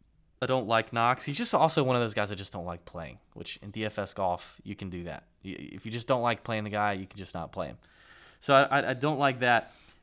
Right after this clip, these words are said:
One of my easiest fade calls is Thomas Pieters. I do not like Thomas Pieters here. He has shown very little form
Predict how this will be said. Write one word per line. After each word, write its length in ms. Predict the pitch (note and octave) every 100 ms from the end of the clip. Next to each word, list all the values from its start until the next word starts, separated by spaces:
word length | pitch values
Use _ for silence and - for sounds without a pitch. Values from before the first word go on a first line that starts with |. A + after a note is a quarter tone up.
| _
One 200 | C3 A3
of 80 | G#3
my 280 | D#3+ C3 - D3
easiest 720 | G3 A#3+ C3 A2 F#2 - -
fade 320 | G2+ F2+ E2+
calls 560 | G#2+ E2 F2 G2 - -
is 160 | G#2+ -
Thomas 360 | B2 A#2+ F#2+
Pieters. 760 | - A#2+ G2+ - - - - _ _
I 160 | C#3 F3+
do 200 | C3 G#2+
not 720 | F#2+ F2 G#2 C3 F2+ - - -
like 240 | G2 -
Thomas 320 | G#2 F#2 F2
Pieters 340 | - G2 F2+ -
here. 300 | F#2+ F2+ - - - _
He 160 | G#3+
has 180 | C4 D3
shown 440 | - C3+ A#2+ G#2+ -
very 540 | G2 G#2 G#2+ D3+ F3 C#3
little 300 | A#2+ G#2+ F#2+
form 420 | - E2+ E2